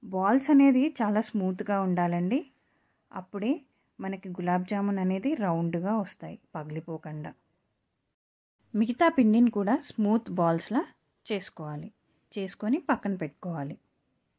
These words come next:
ఇప్పుడు చక్కెర పాకం ఎలా చేద్దామో చూద్దాం. నేను నూట డెబ్బై ఐదు గ్రాములకి ఏడు వందల గ్రాముల చక్కెర తీసుకున్నాను. అంటే నాలుగొంతులు ఎక్కువగా. ఏడు వందల గ్రాముల చక్కెరకి ఏడు వందల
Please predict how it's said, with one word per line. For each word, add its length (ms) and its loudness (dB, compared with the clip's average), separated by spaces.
ఇప్పుడు 300 -2
చక్కెర 260 0
పాకం 420 -2
ఎలా 120 4
చేద్దామో 360 -2
చూద్దాం. 320 -4
నేను 260 4
నూట 140 4
డెబ్బై 240 4
ఐదు 220 0
గ్రాములకి 560 2
ఏడు 180 4
వందల 300 4
గ్రాముల 340 0
చక్కెర 260 -4
తీసుకున్నాను. 520 -10
అంటే 200 -6
నాలుగొంతులు 680 0
ఎక్కువగా. 360 -8
ఏడు 160 4
వందల 280 6
గ్రాముల 360 2
చక్కెరకి 540 -4
ఏడు 180 2
వందల 220 4